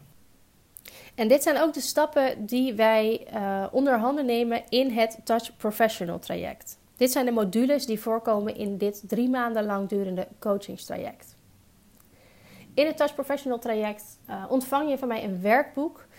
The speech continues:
waarin jij voor al deze modules en meer minimaal één opdracht hebt.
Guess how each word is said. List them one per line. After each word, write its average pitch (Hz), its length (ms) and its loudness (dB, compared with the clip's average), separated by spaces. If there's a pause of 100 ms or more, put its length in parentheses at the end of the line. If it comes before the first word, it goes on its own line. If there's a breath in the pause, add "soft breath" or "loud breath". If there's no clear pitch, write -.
(380 loud breath)
waarin 226 400 0
jij 220 260 0
voor - 200 0
al 285 240 6
deze 262 260 4
modules 226 540 -2
en 247 280 0
meer 226 380 0
minimaal 262 800 0
één 247 480 0
opdracht - 520 -2
hebt. - 400 -12